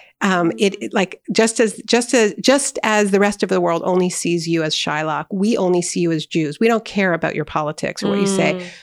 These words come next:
Speaker 1: We will rescue you from, from, from the Palestinian enemy,
Speaker 2: Mm.
Speaker 1: even though you think that they're your friends. It was just the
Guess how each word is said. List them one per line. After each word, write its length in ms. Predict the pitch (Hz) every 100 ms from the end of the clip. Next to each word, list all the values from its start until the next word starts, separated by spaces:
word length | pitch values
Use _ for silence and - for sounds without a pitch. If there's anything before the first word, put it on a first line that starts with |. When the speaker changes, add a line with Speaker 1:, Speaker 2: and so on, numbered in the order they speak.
| _
Speaker 1:
We 120 | 214
will 120 | 220 190
rescue 440 | 180 180 - 180
you 240 | 170 156
from, 400 | 156 - 165 165 160 _ _
from, 380 | - 185 170 165
from 220 | - 180
the 80 | 175
Palestinian 880 | 170 160 165 - 156 156 151 147 151 _ _ _ _ 180
enemy, 400 | 170 151 175 190 _
Speaker 2:
Mm. 80 | 196
Speaker 1:
even 320 | 233 233 220
though 100 | 202
you 180 | 190 180
think 320 | 175 - 180
that 140 | - -
they're 380 | 165 151 143 - _ _
your 60 | 165
friends. 560 | - 151 - 185 - - - - 208 -
It 80 | 226
was 120 | 277
just 160 | 285
the 160 | - 185